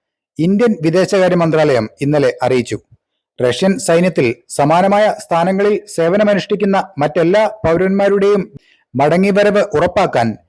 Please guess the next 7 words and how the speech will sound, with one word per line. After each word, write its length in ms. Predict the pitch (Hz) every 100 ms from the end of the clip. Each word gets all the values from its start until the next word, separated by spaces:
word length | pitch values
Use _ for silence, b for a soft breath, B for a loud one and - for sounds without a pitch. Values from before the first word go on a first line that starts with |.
| _ _ -
ഇന്ത്യ 280 | 165 202 247
റഷ്യയ്ക്കുമേൽ 800 | - 165 170 240 247 233 220 202 -
സമ്മർദ്ദം 580 | 180 175 208 214 220 220
ചെലുത്തുന്നുണ്ടെന്ന് 760 | 175 190 226 208 170 156 123 110 - _ _ _ _ _ 127
വിദേശകാര്യ 540 | 151 196 220 214 208
വക്താവ് 460 | 202 202 202 190 - - _ 147
രൺധീർ 440 | 170 185 226 208